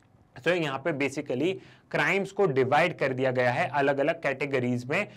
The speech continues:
और ये डिवीजन सिर्फ इसलिए ताकि हम अच्छे से थोड़ा सा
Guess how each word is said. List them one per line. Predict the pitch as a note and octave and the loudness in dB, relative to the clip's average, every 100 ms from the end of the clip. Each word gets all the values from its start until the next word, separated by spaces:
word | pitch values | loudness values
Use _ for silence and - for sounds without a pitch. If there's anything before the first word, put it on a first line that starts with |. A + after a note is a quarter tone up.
| - - | -16 -2
और | E3+ | 4
ये | G#3 | 6
डिवीजन | F#3 F3+ F#3 G#3 | 6 2 2 0
सिर्फ | G#3 A#3 G#3 | 0 -2 0
इसलिए | E3 G3 A3 | -2 -2 -2
ताकि | A#3+ A3+ A3 C4 | 0 -2 -2 -6
हम | - F#3 G#3+ | -4 -4 -4
अच्छे | E3+ - F#3 | -8 -6 -6
से | F#3+ F#3 | -6 -2
थोड़ा | F3 E3+ | 0 0
सा | G3+ G3+ | 0 -2